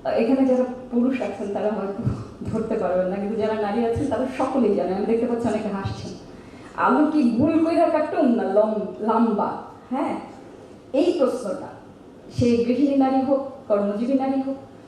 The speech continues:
সে ঘরে থাকুক আর সে কোনো কর্পোরেট অফিসে থাকুক, এই প্রশ্নটা তাকে তারা করবে, সেটা মুখোমুখি হোক আর মোবাইল ফোনে হোক। কাজের বুয়া ফোন দিয়ে বলবে, "ম্যাডাম বা খালাম্মা, আলু কি গুল করে কাটুন না লম্বা?" হ্যাঁ, তো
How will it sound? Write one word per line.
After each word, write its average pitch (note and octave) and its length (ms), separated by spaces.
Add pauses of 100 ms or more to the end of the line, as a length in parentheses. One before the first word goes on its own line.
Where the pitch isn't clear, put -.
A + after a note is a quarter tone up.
(140)
সে - 200
ঘরে B3+ 280 (120)
থাকুক C#4+ 360
আর F#3 160
সে G3+ 340 (300)
কোনো A#3 220
কর্পোরেট C4+ 520
অফিসে C#4+ 360
থাকুক, D4 320 (180)
এই D#4+ 260
প্রশ্নটা - 460 (340)
তাকে B3+ 200
তারা B3+ 200 (100)
করবে, C#4+ 380
সেটা B3+ 180
মুখোমুখি D4 560
হোক - 260
আর G3 220
মোবাইল G#3 400
ফোনে F3 140 (100)
হোক। - 120 (720)
কাজের A#3+ 280
বুয়া D4+ 220
ফোন A3+ 200
দিয়ে A3 160
বলবে, G3+ 380
"ম্যাডাম A#3+ 340 (540)
বা F#3+ 80
খালাম্মা, C4 640 (120)
আলু B3 320
কি B3+ 80
গুল B3 340
করে D#4+ 160
কাটুন C#4 380
না A3+ 100
লম্বা?" G#3+ 520 (340)
হ্যাঁ, B3+ 300
তো A3+ 60